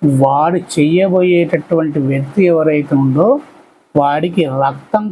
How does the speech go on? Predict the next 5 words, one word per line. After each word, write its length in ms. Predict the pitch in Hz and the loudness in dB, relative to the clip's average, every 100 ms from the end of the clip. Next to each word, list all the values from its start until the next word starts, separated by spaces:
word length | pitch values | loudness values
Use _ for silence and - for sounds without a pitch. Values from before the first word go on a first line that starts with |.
| - | -4
కక్కునేటటువంటి 1300 | 175 - - 170 165 160 147 143 143 156 151 143 139 214 - _ _ | -6 -6 -6 -4 -2 -2 -4 -4 -4 -4 -2 -4 -2 -4 -6 _ _
ప్రయోగాన్ని 880 | 151 147 156 175 185 165 156 156 190 208 | -4 -2 -2 0 0 0 0 -2 -4 -4
ప్రత్యంగరీ 680 | 147 139 - 180 175 170 160 151 147 | -4 -4 -4 -4 -4 -4 -4 -4 -2
దేవి 320 | 143 143 143 | -2 -2 -2
మాత 360 | 143 135 135 | -2 -4 -2